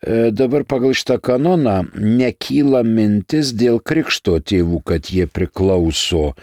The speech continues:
prie šitos dalyko. Tėvai ir tie, kurie juos pakeičia. Krikšto tėvai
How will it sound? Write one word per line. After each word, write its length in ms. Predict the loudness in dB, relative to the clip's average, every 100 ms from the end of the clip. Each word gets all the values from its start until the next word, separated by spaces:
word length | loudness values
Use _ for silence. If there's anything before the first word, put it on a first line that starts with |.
| -20 _
prie 320 | -6 0 0
šitos 640 | 0 -4 -4 -4 -2 -2 -2
dalyko. 720 | -2 0 0 -2 -6 -12 -12 -18 _ _ -20 -20 _ _
Tėvai 560 | 0 0 2 2 2 0 _ _ _
ir 240 | -2 -2 -4 _
tie, 400 | -2 0 2 0
kurie 560 | -2 0 2 4 2 2
juos 560 | 2 2 2 0 -2
pakeičia. 1400 | -4 -2 -2 -4 -2 2 4 2 0 -2 -2 0 -4 -12 _ _ _ _ _ _ _ _ _ _ _ _ _ _ _ _ _ -20 -20 _ _ _
Krikšto 400 | -2 -2 0 0
tėvai 400 | 0 2 2 2